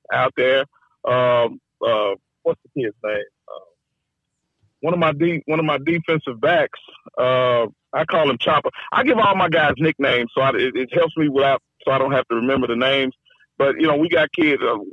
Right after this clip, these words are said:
uh, what is his name? Jesus, I call him Chapo, but he's, uh, he was, you know, on the Kansas City Chiefs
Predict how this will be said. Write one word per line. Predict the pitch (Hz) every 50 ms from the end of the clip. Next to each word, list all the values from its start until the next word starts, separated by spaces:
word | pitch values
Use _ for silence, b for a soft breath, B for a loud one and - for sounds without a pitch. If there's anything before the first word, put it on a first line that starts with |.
| - - -
uh, | 127 127 123 120 117 104 - _ _ _ _ _ _ _ _ _ _ _ _ _
what | - 175 147
is | 135 -
his | 135 131 - _ - - -
name? | - - _ -
Jesus, | - 339 294 - 208 - _ _ _ _ _ _
I | - 226 220
call | - 196 170
him | 156 135
Chapo, | - 156 127 120 117 - 120 117 107
but | 107 127 139
he's, | 160 190 185 170 147
uh, | 156 139 131 127 120 113 113 - - - _ _ _ _
he | _ _ _ - 175
was, | 185 175 170 185 170 -
you | - 185
know, | 170 160 151
on | - 156 170 170
the | 165
Kansas | - - 180 180 170 156 -
City | 190 160 165 -
Chiefs | - 208 190 185 175